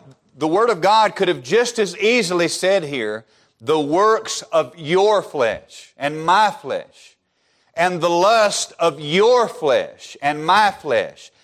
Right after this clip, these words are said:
I-, it's not just something general that, you know, maybe somebody over here struggles with this, but, you know, not me, I'm, I'm good. No, it's very personal. It's the lust of your flesh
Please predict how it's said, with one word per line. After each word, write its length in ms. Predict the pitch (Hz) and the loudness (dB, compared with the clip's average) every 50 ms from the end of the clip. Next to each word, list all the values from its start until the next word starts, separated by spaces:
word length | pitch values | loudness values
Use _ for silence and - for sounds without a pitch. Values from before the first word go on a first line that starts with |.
| _ _ _ _ _ - | _ _ _ _ _ -2
I-, 40 | 170 | 0
it's 280 | 180 180 180 - - | 0 0 0 -2 -2
not 280 | - 185 214 226 208 170 | 0 2 2 2 2 0
just 220 | 180 208 190 - | 0 -2 0 0
something 460 | - 226 220 214 220 - 185 175 165 | -2 0 -2 -2 0 -2 -4 -4 -4
general 440 | 147 127 175 202 214 196 196 180 165 | -4 -2 0 0 2 2 2 2 2
that, 180 | 147 151 156 151 - _ _ _ _ _ _ _ | 2 0 0 -2 -4 _ _ _ _ _ _ _
you 100 | - 165 | -6 -2
know, 100 | 165 165 | -2 0
maybe 240 | 165 185 202 196 190 | 2 2 2 2 0
somebody 360 | 170 - 208 185 190 190 185 | 0 0 -2 0 0 2 2
over 120 | 185 170 165 | 0 0 0
here 200 | 175 196 196 175 | 0 0 0 0
struggles 520 | - - - 190 202 208 180 185 160 147 | -2 -2 0 0 0 2 2 0 -2 -2
with 160 | 165 170 156 | -2 -2 0
this, 340 | 151 170 185 190 185 180 - | 0 2 2 2 2 0 -4
but, 240 | - 143 147 139 - - _ _ _ - | -4 -4 -4 -4 -6 -20 _ _ _ -6
you 80 | 202 | -4
know, 100 | 220 233 | -2 -2
not 320 | 226 226 220 220 214 175 180 | 0 2 2 2 2 0 -2
me, 200 | 185 190 196 185 | -2 0 0 2
I'm, 160 | 180 190 190 156 | 2 0 0 0
I'm 240 | 175 190 196 185 | -2 -2 -2 -2
good. 440 | 156 170 185 190 185 175 156 147 147 - _ _ _ - | -2 0 2 4 4 2 2 0 -4 -10 _ _ _ -10
No, 400 | 165 175 190 202 196 170 151 - - - | -2 0 2 2 2 2 -2 -6 -12 -8
it's 240 | - 175 196 180 - | -4 -2 -2 -2 -4
very 380 | 165 139 143 196 220 226 208 190 | -10 -4 0 2 2 2 2 0
personal. 880 | - - - - - 190 190 180 175 - - 160 131 98 80 69 _ _ _ _ _ _ _ _ _ _ - | -2 -6 -14 -6 -4 -2 -2 -2 -2 -6 -10 -10 -10 -10 -10 -14 _ _ _ _ _ _ _ _ _ _ -2
It's 260 | 175 196 190 - - | -2 -2 -2 -2 -4
the 140 | - 185 185 | -2 -2 0
lust 540 | 175 175 196 208 208 202 185 - - - | 2 2 2 4 4 2 0 -2 -8 -6
of 240 | - 170 170 160 151 | -2 -2 -2 -2 -2
your 440 | 160 156 170 190 196 202 208 202 175 | -6 -2 0 2 2 2 2 0 -2
flesh 720 | - - 180 165 151 135 104 82 76 - - - - - | -2 -4 -2 0 0 0 0 -2 -6 -16 -20 -20 -20 -20